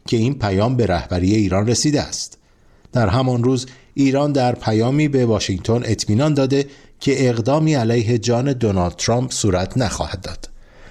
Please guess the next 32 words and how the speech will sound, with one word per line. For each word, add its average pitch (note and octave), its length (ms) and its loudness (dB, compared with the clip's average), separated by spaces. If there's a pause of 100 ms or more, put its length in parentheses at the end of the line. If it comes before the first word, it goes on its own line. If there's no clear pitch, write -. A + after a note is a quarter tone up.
(340)
بنابر B2+ 600 0
اظهارات A2+ 560 0
مقام‌های A#2 640 0
آمریکایی B2 560 0
به C#3 240 0
وال A#2+ 200 2
استریت F2+ 300 -2
ژورنال، A#2 500 0 (460)
پاسخ D3 400 0
ایران B2+ 380 2 (280)
که D3+ 180 0
امضای D3+ 360 2
فرد B2 400 0
خاصی - 400 -2
را F#2 120 2
در F#2 180 0
پای G2+ 260 0
خود A2+ 300 0
ندارد، C#3 540 0 (600)
بار E3 320 2
دیگر C3 300 0
تصریح B2+ 520 -2
می‌کند E2 560 -4
که A2 120 0
دونالد F#2 440 0
ترامپ D3 380 -2 (360)
با A#2 200 2
صدور D#3 480 0
دستور G#2+ 500 0
قتل E3 420 -2
قاسم D#3+ 420 0
سلیمانی C#3+ 600 2